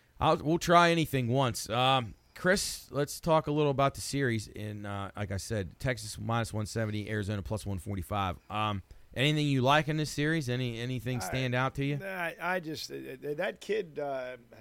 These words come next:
Speaker 2: what the hell is his name? They just went off the past two games for Texas. Uh, that had to
Speaker 1: Oh,
Speaker 2: haul it.
Speaker 1: Garcia, the,
Speaker 2: Yeah.
Speaker 1: the big guy that's just, the guy that fires his bat down when he
Speaker 2: Yeah,
Speaker 1: hits.
Speaker 2: I mean,
Speaker 1: Yeah, I mean,
Speaker 2: wh-,
Speaker 1: he's,
Speaker 2: wh-,
Speaker 1: he's a
Speaker 2: what
Speaker 1: power hitter. He's good.
Speaker 2: he, he's fun to watch. I,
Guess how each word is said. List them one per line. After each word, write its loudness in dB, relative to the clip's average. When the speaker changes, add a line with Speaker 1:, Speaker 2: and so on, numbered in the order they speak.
Speaker 2:
what -14
the -14
hell -6
is -8
his -8
name? -10
They -6
just -10
went -8
off -10
the -18
past -12
two -14
games -20
for -14
Texas. -14
Uh, -12
that -12
had -10
to -8
Speaker 1:
Oh, -8
Speaker 2:
haul 2
it. 0
Speaker 1:
Garcia, -2
the, -4
Speaker 2:
Yeah. -6
Speaker 1:
the -6
big -6
guy 0
that's -6
just, -10
the -6
guy -2
that -4
fires -2
his -6
bat -2
down -2
when -2
he -2
Speaker 2:
Yeah, 0
Speaker 1:
hits. -8
Speaker 2:
I -4
mean, -8
Speaker 1:
Yeah, 0
I 2
mean, 2
Speaker 2:
wh-, 0
Speaker 1:
he's, -10
Speaker 2:
wh-, -10
Speaker 1:
he's -6
a -2
Speaker 2:
what -2
Speaker 1:
power 0
hitter. -2
He's -8
good. -8
Speaker 2:
he, -4
he's -6
fun -4
to -2
watch. -2
I, -2